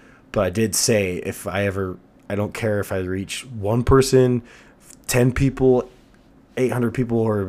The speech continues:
like, the whole world, um, if I can at least, like, affect or change one person's mind or make them smile for that day,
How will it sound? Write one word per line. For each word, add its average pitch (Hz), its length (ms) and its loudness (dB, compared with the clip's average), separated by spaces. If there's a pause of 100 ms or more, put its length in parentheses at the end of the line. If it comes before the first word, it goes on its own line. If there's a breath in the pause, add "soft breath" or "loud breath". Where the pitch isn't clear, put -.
like, 101 320 -4
the - 100 -2
whole 113 260 0
world, 101 500 -4 (600 loud breath)
um, 90 500 -8 (120)
if - 120 -12
I 110 60 2
can 104 220 -6
at 101 80 -4
least, 107 340 -4
like, 98 180 -4
affect 101 380 -6
or 92 80 -6
change - 380 -8
one 95 180 -8
person's 92 420 -10
mind 92 360 -6
or 90 80 -6
make 90 220 -12
them 92 120 -10
smile 90 320 -8
for - 160 -10
that 95 240 -6
day, 98 300 -6